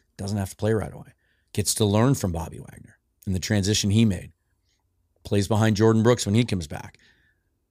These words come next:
Devin Bush on the weak side. Intriguing player, might be the closest one in the draft, but that's it. You know, Dan Henley was another guy I thought, but he's six two, two twenty, two twenty-five, two twenty-eight.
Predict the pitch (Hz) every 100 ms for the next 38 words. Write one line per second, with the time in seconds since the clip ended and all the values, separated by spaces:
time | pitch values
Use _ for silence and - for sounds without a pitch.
0 | _ 90 85 101 113 120 120 120 131 123
1 | - - - _ _ _ _ _ _ _
2 | _ _ _ - _ 117 117 - - 202
3 | 190 190 143 160 147 139 127 127 151 -
4 | 147 117 - - 127 120 120 - 113 110
5 | 104 107 107 101 95 95 90 - - 185
6 | - 131 143 - _ _ _ _ _ _
7 | _ _ _ _ _ _ _ _ _ _
8 | _ - 117 123 127 139 131 131 147 151
9 | 147 110 113 147 147 143 143 - 139 98
10 | 127 156 - - - - 156 139 - -
11 | - 143 135 - - 110 123 131 143 151
12 | 147 - _ _ _ _ _ - 139 -
13 | 143 139 135 131 - - 131 127 120 131
14 | 127 123 113 - 120 127 139 -